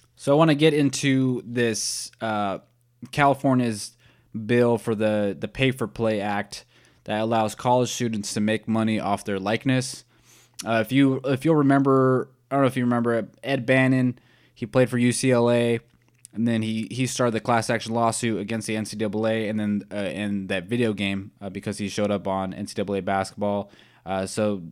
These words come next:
it was just class action. So then they got rid of the games, and because it was, like, licensing and all that, and people making money off of their likeness, and then the players not getting any money. So this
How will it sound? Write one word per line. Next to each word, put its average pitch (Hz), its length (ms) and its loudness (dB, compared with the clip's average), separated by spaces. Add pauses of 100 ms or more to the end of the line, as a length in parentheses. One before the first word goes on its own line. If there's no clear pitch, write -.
(180)
it 104 100 -8
was 113 180 -4
just 101 200 -8
class 113 240 -2
action. 110 180 -4
So 131 160 0
then 131 220 0
they 143 80 0
got 135 180 4
rid 160 140 2
of 151 40 2
the 139 60 0
games, 120 560 0 (380)
and 107 160 -6
because 107 260 -4
it 117 60 0
was, 107 240 -4
like, 101 160 -6
licensing 110 560 -4
and 107 100 -2
all 101 160 0
that, 101 300 -2
and 95 260 -8 (320)
people 110 260 -4
making 104 500 -2 (260)
money 110 360 -2
off 98 200 -2
of 101 180 -6
their 104 160 -2
likeness, 98 400 -2
and 98 140 -6
then 98 80 -6
the 95 80 -6
players 101 340 -4
not 95 160 -6
getting 95 220 -8
any 90 160 -8
money. 98 280 -2 (400)
So 113 280 -2
this 139 480 2